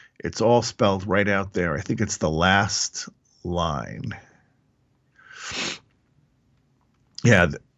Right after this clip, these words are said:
then it's verse seventeen. Then the dragon was enraged at the woman and went off to wage war against the rest of her offspring, those who keep God's commands and hold fast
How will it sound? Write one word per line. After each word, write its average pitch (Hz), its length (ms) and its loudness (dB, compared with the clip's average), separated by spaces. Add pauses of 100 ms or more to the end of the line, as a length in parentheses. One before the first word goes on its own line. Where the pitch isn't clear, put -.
(120)
then 139 500 6
it's - 320 -12
verse 104 220 0
seventeen. 95 420 -2
Then 110 220 4
the 110 80 2
dragon 117 600 0
was 98 200 -2
enraged 101 760 2
at 107 160 -4
the 82 100 -4
woman 127 640 -2 (600)
and 98 160 -2
went 92 260 0
off 127 360 4
to 120 100 0
wage 92 320 0
war 110 400 0
against 92 440 -2
the 90 120 -2
rest 95 380 0
of 98 140 -2
her 101 220 0
offspring, 73 680 -4 (720)
those 101 340 4
who 101 120 0
keep 113 260 2
God's 107 340 4
commands 87 760 -2 (480)
and 90 180 -2
hold 95 260 0
fast - 680 -2